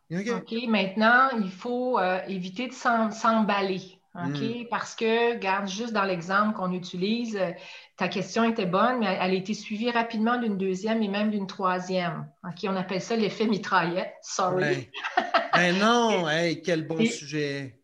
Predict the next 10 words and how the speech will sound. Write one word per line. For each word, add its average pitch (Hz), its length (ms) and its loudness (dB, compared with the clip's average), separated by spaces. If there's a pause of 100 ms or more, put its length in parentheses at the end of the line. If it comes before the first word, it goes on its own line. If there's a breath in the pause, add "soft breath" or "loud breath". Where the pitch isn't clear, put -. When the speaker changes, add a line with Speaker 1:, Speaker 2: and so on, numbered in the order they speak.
(200)
Speaker 2:
et 226 160 8
ça, 302 500 4 (120)
tu - 60 -12
vois, 226 480 2 (360 loud breath)
fait 202 200 -2
que 202 80 0
je 196 80 -4
dirais 208 500 -2
que 247 460 -4
oui, 247 540 -2